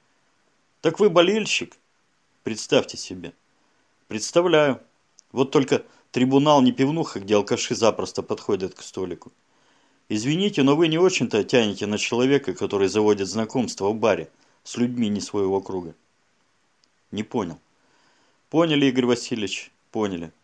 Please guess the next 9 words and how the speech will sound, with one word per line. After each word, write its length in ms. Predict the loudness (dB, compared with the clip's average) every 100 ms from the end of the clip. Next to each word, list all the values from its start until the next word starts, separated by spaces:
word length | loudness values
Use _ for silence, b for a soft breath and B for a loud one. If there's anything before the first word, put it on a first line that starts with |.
| _ _ _ _ _ _ _
Некий 280 | 0 2 2
голодранец, 680 | 4 4 6 4 2 2 -4
как 200 | -6 -2
выразился 560 | 0 0 -2 -4 -2 0
ваш 200 | 0 -2
персональный 640 | -10 -6 -4 -2 -4 0
водитель 440 | 0 0 -6 -4
о 40 | -6
Трубникове, 640 | -4 -8 -8 -12 -14 -14